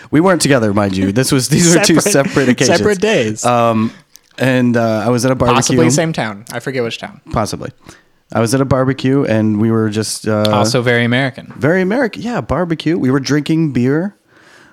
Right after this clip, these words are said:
Speaker 1: uh, you know, and, and margaritas. Mexican. <laughs> But
Speaker 2: <laughs> But, but North
Speaker 1: But
Speaker 2: American,
Speaker 1: it's North,
Speaker 2: North
Speaker 1: it's,
Speaker 2: American.
Speaker 1: if it's North American. Um, and then, so there was this truck that just kept, kept passing.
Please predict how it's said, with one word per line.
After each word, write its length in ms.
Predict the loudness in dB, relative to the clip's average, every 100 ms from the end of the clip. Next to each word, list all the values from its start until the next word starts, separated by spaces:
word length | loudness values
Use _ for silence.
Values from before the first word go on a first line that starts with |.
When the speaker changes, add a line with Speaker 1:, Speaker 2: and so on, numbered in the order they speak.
| -6
Speaker 1:
uh, 480 | -2 0 2 0 -2 -8 _ _ -20 _ -18 -16 -4
you 80 | -2
know, 200 | 0 -2
and, 340 | -2 0 0 0
and 100 | 0
margaritas. 640 | 0 -2 -2 -4 -8 -20 -20 -20 -20 _ _ _ _ _ _ _ _ -6
Mexican. 460 | -6 -6 -10 -16 -16 _ _ _
<laughs> 100 | -4 -4 -6 -14 -20 _ _
But 240 | 0 0 -2
Speaker 2:
<laughs> 600 | -4 -4 -8 -8 -8 -4 0
But, 300 | 2 0 -2 -4
but 240 | -4 -2
North 100 | 2
Speaker 1:
But 180 | 4 4
Speaker 2:
American, 180 | 4 2
Speaker 1:
it's 120 | 4
North, 180 | 2 4
Speaker 2:
North 120 | 2
Speaker 1:
it's, 60 | 2 2 2
Speaker 2:
American. 180 | 0 2
Speaker 1:
if 120 | 2
it's 160 | 0 0
North 200 | -2 0
American. 380 | -2 -2 -4 -6 -10 -20 -20 -2
Um, 320 | 0 2 0 0
and 140 | 2
then, 300 | 4 2 0
so 140 | 0
there 120 | 0 0
was 80 |
this 160 | -2 -6
truck 320 | -4 -4 -4 -6
that 120 | -6 -2
just 180 | -4
kept, 300 | -2 -4 -4 -20 -20 -16 -6
kept 240 | -4 -4
passing. 380 | -6 -6 -8